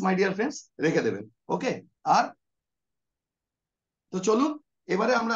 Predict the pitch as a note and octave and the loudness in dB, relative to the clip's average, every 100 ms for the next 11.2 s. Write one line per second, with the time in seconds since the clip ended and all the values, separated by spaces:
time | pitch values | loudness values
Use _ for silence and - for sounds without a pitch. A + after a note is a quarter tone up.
0 | G#3 F3+ A#3 D4+ - - E3+ - B3+ - | -2 0 -2 -2 -8 -10 -6 -4 -6 -4
1 | D#3 D3+ - F3 B3+ - B2 F#2+ F#2+ - | -4 -4 -4 -4 -2 -2 -2 -4 -8 -12
2 | _ _ _ _ _ - A3 C4 E3+ A3+ | _ _ _ _ _ 2 4 4 0 0
3 | A3 F#3+ D#3+ - D3+ D#3 E3+ D#3 F#3 - | 0 -2 -2 -6 -4 0 0 -2 -4 -6
4 | - _ _ _ _ _ _ _ _ _ | -10 _ _ _ _ _ _ _ _ _
5 | A#2 F3+ F#3+ F#3 D#3 A#3+ A#3+ A3+ - _ | -2 2 2 0 2 2 2 0 -8 _
6 | _ _ _ _ _ - D#3+ F3+ E3 D3 | _ _ _ _ _ -6 -2 0 0 -2
7 | F#2+ F#3 A3+ C4 G#3+ F#3+ E3+ A3 - _ | -2 2 4 6 6 6 2 -2 -4 _
8 | _ _ _ F3+ F#3 F#3+ F#3+ F3+ E3 D3+ | _ _ _ -4 0 0 0 -2 -2 -2
9 | F3+ F3+ E3+ F3 D3+ C3+ B2 C#3 F3+ F#3+ | 0 0 2 2 0 -4 -6 -2 -2 0
10 | A3+ A#3+ - B3 - A3+ G3 G#3 A3 G#3+ | 0 -2 -2 -6 -4 0 2 4 2 4
11 | F#3 A3 | 4 4